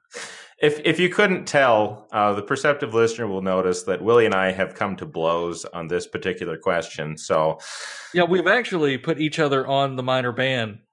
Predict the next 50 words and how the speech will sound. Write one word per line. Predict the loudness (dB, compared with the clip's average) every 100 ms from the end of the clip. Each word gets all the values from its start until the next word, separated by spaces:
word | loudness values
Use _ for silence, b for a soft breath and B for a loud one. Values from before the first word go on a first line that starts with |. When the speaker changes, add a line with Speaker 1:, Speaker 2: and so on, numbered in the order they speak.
| -4
Speaker 2:
uh, | -2 -2 -4 -6 -6 -6 -6 -8 -8
for | -4
now. | -2 0
We | 0
cannot | 0 0 0
community | -2 -4 -2 -2 -4
ch-, | -8 B B _
churches | -2 -2 -4
until | -6 -6 -4
we | -4
settle | 0 2 2
this, | 2 -2 -2
uh, | -2 -2 -2 -8 -6
this | -6 -4
leather | -4 -2 -2
issue. | -2 -4 -10 -2
Speaker 1:
<laughs> | 0 0 0 -2 -2 -14 _ -20 -20 -2
Speaker 2:
'Cause | 0 0 0 0 -2 -6 -4 -4 -6 B B B B B
it's | 0
when | 2
we | 2
start | 2 4
talking | 2 4
about | 2
this | 2 0
stuff, | 2 2 4
I | 2
promise | 0 2 0 -2 -4
you, |
this | -4 -4
is | -6
not | 0 0
a, | 2 2 0
uh, | 0 0 0
audio, | 0 0 -2
this | -6
is | -2
not | -2 0
the | -2
B | 0 0
B |
C | 0 0
radio, | 2 2 2 2 2 0
uh, | 0 0 0
edition | -2 -2 -2
of | -6
Rain | -2 -2 -2 -4
Man | -4 -4
or | -6
anything. | -8 -14